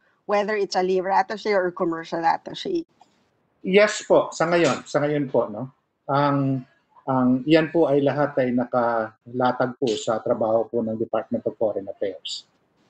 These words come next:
Speaker 1: And Asek Foss, um, yun na nga, babalik tayo dun sa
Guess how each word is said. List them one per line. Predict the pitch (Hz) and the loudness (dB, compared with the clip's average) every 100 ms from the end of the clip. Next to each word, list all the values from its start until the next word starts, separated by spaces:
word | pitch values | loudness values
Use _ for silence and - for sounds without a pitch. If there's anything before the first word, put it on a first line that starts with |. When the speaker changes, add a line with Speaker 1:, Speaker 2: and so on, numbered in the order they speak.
| _ _ _ _ _ - | _ _ _ _ _ 0
Speaker 1:
And | 254 - | 0 4
Asek | 277 277 240 - _ _ | 2 2 -2 -4 _ _
Foss, | 294 220 214 _ 247 | 4 4 2 _ 2
um, | 254 240 | 2 0
yun | 277 285 | -6 0
na | |
nga, | 262 | 2
babalik | 190 208 240 233 | 4 4 2 -2
tayo | 233 214 220 | 0 0 -2
dun | 208 220 214 | -4 -6 -6
sa | - 214 | 2 2